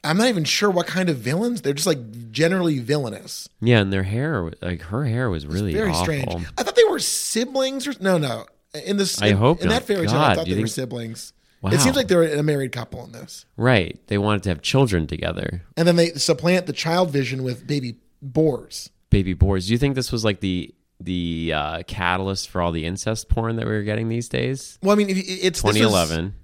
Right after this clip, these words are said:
Speaker 1: you know, what, eight, eight, eight, nine years ago now. So, yeah, this could have set the seeds for incest porn. Was
Speaker 2: Right.
Speaker 1: Jack and Jill in, uh, Puss in Boots, the movie.
Speaker 2: Wanting to have baby boars together.
Speaker 1: Yeah.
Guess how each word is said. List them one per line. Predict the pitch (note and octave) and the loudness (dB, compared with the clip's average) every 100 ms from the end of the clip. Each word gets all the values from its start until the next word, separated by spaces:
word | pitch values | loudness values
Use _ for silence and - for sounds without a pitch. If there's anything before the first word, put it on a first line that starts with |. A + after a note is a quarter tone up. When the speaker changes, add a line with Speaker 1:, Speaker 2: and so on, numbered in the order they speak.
| _ - | _ -4
Speaker 1:
you | E3+ | 0
know, | D3+ | 2
what, | D3+ D3 | 2 0
eight, | D3+ - - | -4 -6 0
eight, | E3 E3+ D#3+ | 2 2 0
eight, | D3 | -2
nine | D3 C#3 | 0 0
years | B2+ B2+ | 0 -2
ago | A#2 | -2
now. | A2 G#2 A2 | -4 -6 -8
So, | - D#3+ D#3+ | 0 4 4
yeah, | F#3+ A3 | 4 0
this | F#3 | -2
could | - G#3+ G#3+ | 2 6 6
have | F3 D3+ | 4 -2
set | F3+ E3 | -4 -4
the | D3 | -6
seeds | - D#3 D3+ A#2+ - | -2 0 0 -2 -8
for | B2+ A#2+ A#2+ | -6 -6 -6
incest | F3+ A#3+ B2 A#2 - | -6 -4 -6 -8 -8
porn. | B2 A2 A#2 | -8 -6 -2
Was | |
Speaker 2:
Right. | A#2+ D#2+ - - B2 | 0 0 -6 -14 0
Speaker 1:
Jack | E3 E3 | 2 2
and | D3+ C3+ | -2 -2
Jill | D#3 D#3 D3+ | 2 4 2
in, | C3+ C3+ C3+ | 0 -4 -4
uh, | C3 B2+ B2 | -4 -4 -2
Puss | C#3+ C3 | -2 -2
in | C3+ | -2
Boots, | B2+ B2 - | 0 0 -2
the | A#2+ | -4
movie. | D3+ F#3+ - F#2+ | -2 -2 -4 -2
Speaker 2:
Wanting | F#2 E2 | 0 0
to | |
have | E2 | -2
baby | E2 D#2+ D#2 | 0 -2 0
boars | F#2 F#2+ F2 | 2 2 2
together. | - E2 - - - - | -4 -8 -8 -8 -10 0
Speaker 1:
Yeah. | D3 C#3 | 2 2